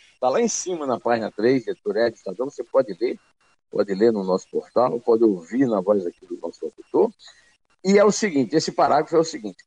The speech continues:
como jamais teve compromisso real com a democracia, que pressupõe respeito a quem tem opinião divergente,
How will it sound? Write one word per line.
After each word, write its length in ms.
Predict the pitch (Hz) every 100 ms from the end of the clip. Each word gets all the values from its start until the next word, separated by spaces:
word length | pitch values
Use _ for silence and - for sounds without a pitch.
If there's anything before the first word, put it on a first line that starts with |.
| _
como 440 | 196 175 113 90
jamais 640 | 104 180 160 139 95 - _
teve 320 | 170 151 113 -
compromisso 560 | - 139 147 170 208 185
real 340 | 151 139 98
com 120 | 85 98
a 20 |
democracia, 800 | 98 101 104 107 - - 160 - - _ _ _ _
que 80 | -
pressupõe 520 | 151 151 220 - 285
respeito 640 | 147 117 - 143 131 -
a 40 | -
quem 160 | 117
tem 140 | 101 143
opinião 420 | - 117 120 160
divergente, 720 | 139 110 - 107 117 - _